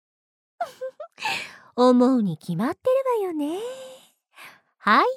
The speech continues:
い、いい子。見てよ、このフリル。ひらひらしててとってもかわいいわ。それが何重にもなって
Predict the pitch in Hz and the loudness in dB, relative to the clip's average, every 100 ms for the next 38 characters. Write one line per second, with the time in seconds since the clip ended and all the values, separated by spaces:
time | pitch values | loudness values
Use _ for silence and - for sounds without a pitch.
0 | _ - 285 262 226 208 _ - 622 _ | _ -6 -4 -4 -6 -12 _ 0 0 _
1 | _ _ _ _ _ _ _ _ _ _ | _ _ _ _ _ _ _ _ _ _
2 | _ _ _ _ _ _ _ _ - 311 | _ _ _ _ _ _ _ _ -10 -4
3 | 311 392 - 587 571 494 480 466 392 440 | -2 -2 6 8 10 10 10 8 8 8
4 | 427 494 480 494 - _ - - - _ | 10 12 12 10 6 _ -20 -20 -20 _
5 | 359 349 320 277 262 - 285 247 269 - | 6 6 4 -2 -2 -2 -4 -4 -6 2
6 | 370 370 - 415 453 466 453 453 480 466 | 2 2 -2 0 2 6 8 8 8 4
7 | 392 480 554 - - - - _ - 254 | 4 4 4 0 -14 -20 -20 _ -4 2
8 | 240 226 220 185 233 330 311 349 359 320 | 4 2 0 0 2 4 4 6 6 4
9 | 262 302 320 - | 2 0 -2 -6